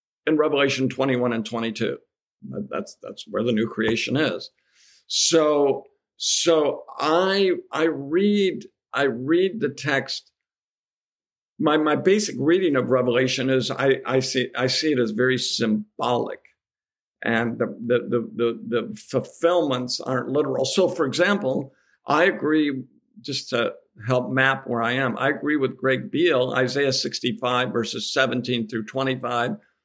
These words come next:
that speaks of people dying.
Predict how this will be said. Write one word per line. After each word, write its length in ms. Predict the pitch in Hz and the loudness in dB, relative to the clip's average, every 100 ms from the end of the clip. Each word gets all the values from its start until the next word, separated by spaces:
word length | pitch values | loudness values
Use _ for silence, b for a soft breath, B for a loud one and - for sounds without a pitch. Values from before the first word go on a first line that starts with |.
| _ - | _ -4
that 160 | 131 | -2
speaks 540 | - - 156 156 - 135 | -2 -4 0 0 -2 -4
of 160 | 107 | -4
people 440 | - 151 127 113 107 | -6 -4 -2 -4 -2
dying. 760 | 147 147 175 143 127 151 175 | 0 2 2 2 2 -2 -6